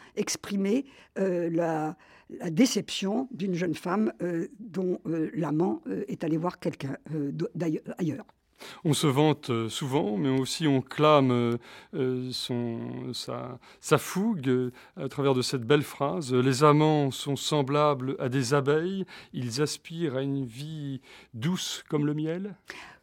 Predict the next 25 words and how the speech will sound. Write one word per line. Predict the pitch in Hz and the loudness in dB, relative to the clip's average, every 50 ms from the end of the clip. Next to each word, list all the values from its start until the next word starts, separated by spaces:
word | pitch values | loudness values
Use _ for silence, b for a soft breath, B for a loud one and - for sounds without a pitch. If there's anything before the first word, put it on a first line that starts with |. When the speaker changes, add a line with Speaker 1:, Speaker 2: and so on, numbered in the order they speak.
| B _ _ | B _ _
Speaker 1:
C'est | - - 180 - | -8 -8 -6 -4
une | 190 180 | -6 -6
très | - - - - 226 214 | -4 -4 -2 0 0 2
jolie | 175 196 180 160 | 0 0 -2 -2
phrase. | - - 226 226 | -2 -2 -2 0
Malheureusement, | 208 185 180 175 165 185 175 180 202 214 - - _ - | 0 0 0 2 0 0 0 0 0 0 -2 -2 _ -4
elle | - 185 | -4 -4
n'a | 185 - | -2 -2
pas | - 190 | -2 -2
été | 190 185 - 170 | -2 0 -2 -4
trouvée, | - - - 175 170 190 190 180 B B B B B B - | -6 -6 -6 -2 0 0 0 0 B B B B B B -4
euh, | - 170 220 - - | -2 -2 -2 -2 -2
en | 180 180 | -2 0
Gaule. | 170 202 226 240 262 262 254 B B B B B | 2 4 4 6 4 2 0 B B B B B
Elle | - - 170 - | -4 -4 -4 -2
provient | - - 196 156 190 190 | -2 -2 -2 -2 -2 -2
de | 175 | -4
Pompéi, | - - 165 151 - 160 151 143 160 190 226 285 - B B B B | -2 -2 -4 -2 0 -2 -2 0 0 0 0 -2 -2 B B B B
mais | - 160 165 170 202 - | -4 -2 0 0 -2 -2
elle | 165 160 170 | -4 -4 -4
est | 175 | -4
tout | - - - - - | -4 -8 -10 -12 -10
à | 147 | -8
fait | - 185 | -8 -8
charmante. | - - 165 143 147 131 127 131 - - - | -8 -8 -8 -8 -8 -8 -8 -10 -12 -18 -20